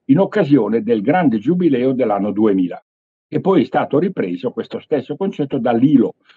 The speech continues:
l'Organizzazione Mondiale del Lavoro delle Nazioni Unite, che ha pubblicato l'anno dopo questo libro interessante intitolato The Decent Work.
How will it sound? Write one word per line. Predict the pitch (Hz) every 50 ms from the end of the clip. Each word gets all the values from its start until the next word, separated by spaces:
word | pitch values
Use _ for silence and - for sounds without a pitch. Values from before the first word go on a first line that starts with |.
| _ _
l'Organizzazione | 92 98 98 104 117 117 117 104 120 113 - - 139 127 117 107
Mondiale | 101 101 98 110 127 117 104 92
del | 104 139 160
Lavoro | 175 147 113 101 104 113
delle | 107 113 107 107 101
Nazioni | 104 95 - - 98 92 104
Unite, | 110 107 95 - - - 82 - _ _ _ _ _ _
che | - 127
ha | - - -
pubblicato | - 160 135 131 143 - - 127 107 95 - 101
l'anno | 87 98 123 123 143 175 190
dopo | - 113 92 - - 131 120
questo | - 120 107 - - 170
libro | 185 277 277 151 190 202
interessante | 185 185 - - - 208 208 - - 98 90 92 90 - 135 131 -
intitolato | 139 123 - - 131 - - 156 120 92 90 90 - 104 87
The | 92 98 95 92 -
Decent | - - 190 208 - - - 190 190 202 220 - _
Work. | - - 107 - - - _ _